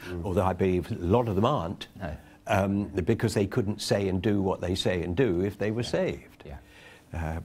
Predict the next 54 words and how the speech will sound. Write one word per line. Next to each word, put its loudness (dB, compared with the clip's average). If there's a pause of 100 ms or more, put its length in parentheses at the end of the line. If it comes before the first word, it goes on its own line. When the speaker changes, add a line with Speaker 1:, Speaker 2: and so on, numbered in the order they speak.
(140)
Speaker 3:
That's -16
right. -10 (340)
So, 0 (240)
Speaker 1:
I -8
think 0
Speaker 3:
thank -
Speaker 1:
one 4
Speaker 3:
you. -2
I, 2 (220)
I, 0
I, 0 (500)
Speaker 1:
to 0
understand 0
Speaker 3:
yeah, -6
Speaker 1:
saving 0
Speaker 3:
I'm 2
still 6
Speaker 1:
faith. -8
Speaker 3:
burdened 8
by 6
it -2
because -2
Speaker 2:
Yeah, 2
Speaker 3:
I'm 0
Speaker 2:
no, 4
I 2
can 0
Speaker 3:
thinking 4
Speaker 2:
understand. 2
Speaker 3:
we, 2
our, 6
Speaker 2:
But -4
it's 2
Speaker 3:
our 4
Speaker 2:
the -2
Speaker 3:
country 6
Speaker 2:
pulpit. 4
Speaker 3:
is -4
Speaker 2:
It's -14
Speaker 3:
going 4
Speaker 2:
the, 0
Speaker 3:
down 2
the 2
tubes. 2
Speaker 2:
it's -4
the 6
pulpit. 2
That's 2
the 6
only 4
place 0
it -6
will -6
change, -10